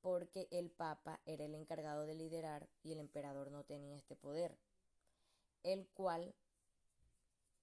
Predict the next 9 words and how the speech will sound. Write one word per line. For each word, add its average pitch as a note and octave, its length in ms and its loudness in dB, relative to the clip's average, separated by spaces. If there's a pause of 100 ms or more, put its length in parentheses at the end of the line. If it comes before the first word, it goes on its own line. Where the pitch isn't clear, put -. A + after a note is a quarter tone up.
(420)
pasó D#3+ 320 0
a D3+ 60 -4
ser D#3 200 -2
un D#3+ 120 -4
acontecimiento D3 920 -6
histórico F3 720 0
durante C#3 680 -6
este C#3+ 320 -10
siglo. C#3+ 560 -4